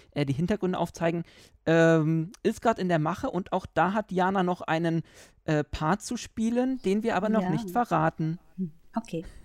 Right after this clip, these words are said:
Speaker 2: <laughs>
Speaker 1: Ein bisschen anteasen muss ja auch sein.
Speaker 2: Mhm.
Speaker 1: Ähm,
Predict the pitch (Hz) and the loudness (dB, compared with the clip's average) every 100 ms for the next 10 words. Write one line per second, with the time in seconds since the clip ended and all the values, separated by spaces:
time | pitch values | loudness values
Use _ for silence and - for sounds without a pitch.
0 | - 233 220 240 277 - 214 - - - | -4 4 6 6 4 4 0 -2 -20 -14
1 | - - - - - - - 170 175 214 | -12 -10 -12 -10 -12 -8 -2 -2 -2 -4
2 | - 170 190 185 180 175 185 180 143 - | -2 -2 -2 -6 -4 -6 -6 -6 -6 -4
3 | - - - - - - 175 180 185 | -6 -8 -20 -20 -6 4 4 4 0